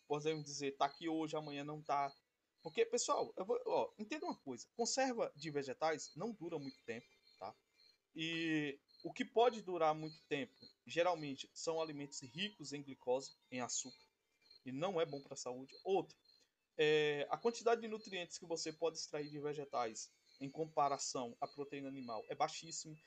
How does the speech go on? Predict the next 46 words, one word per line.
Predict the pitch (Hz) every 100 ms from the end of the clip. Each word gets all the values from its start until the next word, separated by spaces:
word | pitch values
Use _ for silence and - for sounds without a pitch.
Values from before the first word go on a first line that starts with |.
| _ -
É |
tipo | 208 -
assim, | 359 190 151
você | -
vai | 180 208
comer | 190 214
quinhentas | - 208 208
gramas | 165 170 170
de | 160
carne, | 156 175 190
tu | -
tinha | 180
que | 175
comer | - 170 170 165
dois | 185 208
quilos | - 180 175
e | 170
meio | 151 156 165
de | 151
vegetais | 156 156 151 135 135 - _ _
pra | 151
você | 147 -
suprir, | 147 - 156 - 175 202 _ _
suprir, | - 262 214 233 240
entre | 240 262
muitas | 220 226 339 269 208
aspas, | 170 175 - 208 202
as | 160 147
mesmas | 156 156 156 139
necessidades, | 135 139 - 131 139
porque | - 156
não | 165 220
supre. | - 165 175 - 196
Isso | -
aí | 180 175
é, |
é | 180 165
um, | 165 160
é |
um | 165
cálculo | 208 - 160 208 247 240 - _ -
da | 151
quantidade | 156 220 240 175 175 185 - -
de | 147 180
nutrientes, | 170 233 - 196 151 175 - - - _
mas, | 165 175 -